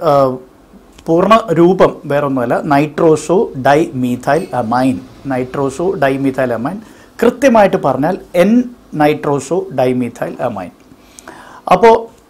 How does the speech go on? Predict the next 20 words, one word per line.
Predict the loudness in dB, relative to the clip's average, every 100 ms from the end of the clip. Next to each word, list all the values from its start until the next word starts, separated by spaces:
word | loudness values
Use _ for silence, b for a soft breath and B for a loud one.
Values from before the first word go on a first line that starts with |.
| 2
ആ, | 4 4 4
ഡൈമീഥൈൽ | 4 4 4 2 4 2 4
amines | 0 2 0 -2 -2
എന്ന് | 0
പറയുന്ന | 0 0 -4 -4
വലിയൊരു, | -4 -4 -6 -8 -4 0 2 4 4 4
ഒരു | 0 -2
കുടുംബത്തിലെ | -2 -2 2 0 2 0 0
ഒരു | 0
അംഗമാണിത്. | -2 -2 -4 -4 -6 -8 -10 -14 -12 -6
അപ്പോൾ | -4 -2
amine | 0 2 0 -2
എന്നുള്ള | -4 -2 2 4 4 4
വാല് | 4 4 4 2
തന്നെ | 0
കേട്ടാലറിയാം, | -2 -2 0 -2 -2 -6 -6 -8 -6
അതിനൊരു | -6 -4 -6
പ്രത്യേക | -6 -10 -6 -4
തരത്തിലുള്ള | -2 -4 -4 -4 0
ഗന്ധമുണ്ട്. | 2 4 2 0 -4